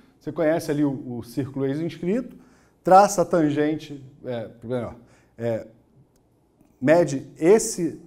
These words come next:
tamanho aqui, que é o comprimento do ponto B até o ponto de tangência do círculo ex-inscrito, o prolongamento do, do lado B C, tá? Esse tamanho já é o, o semiperímetro do triângulo,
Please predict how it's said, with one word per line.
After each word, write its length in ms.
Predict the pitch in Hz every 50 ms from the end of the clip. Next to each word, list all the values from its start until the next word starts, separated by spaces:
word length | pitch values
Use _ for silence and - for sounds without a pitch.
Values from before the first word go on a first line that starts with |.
| -
tamanho 380 | - 123 117 117 123 123 123 117
aqui, 200 | 113 120 170 180
que 80 | 175 -
é 40 |
o 60 | 123 113
comprimento 480 | 131 123 127 123 120 123 120 120 120
do 160 | 120 113 117
ponto 300 | 98 - - 139 143 143
B 200 | 135 117 127 123
até 260 | 117 110 117 - 160 175
o 80 | 185
ponto 300 | 180 - 151 147 139 135
de 120 | 127 120 117
tangência 580 | - 131 120 113 113 123 117 110 - - -
do 120 | 101 98 107
círculo 320 | - - 107 - - 110
ex-inscrito, 520 | 107 101 101 98 - - 107 98 - -
o 40 | 98
prolongamento 600 | 92 - 117 104 104 104 104 98 98 95 95 - 107
do, 120 | 98 95 - _ _ _ _ _ _ _ _ _ -
do 80 | 120
lado 220 | 117 110 101 98 101
B 120 | 123 147
C, 480 | 143 - - 185 233 233 - - - - - - _ _ _
tá? 160 | - 143 151 151 - - _ _ _ _ _ -
Esse 340 | 170 196 240 - - 254
tamanho 540 | - - 226 196 175 175 196 214 233 240 233
já 240 | 220 233 240 233 208
é 380 | 180 190 214 233 233 - - -
o, 380 | 233 214 214 214 214 208 185 190
o 60 | 175
semiperímetro 680 | - - 202 202 190 202 214 185 175 180 190 175 202
do 80 | 196 196
triângulo, 460 | 220 233 190 147 135 110 98 98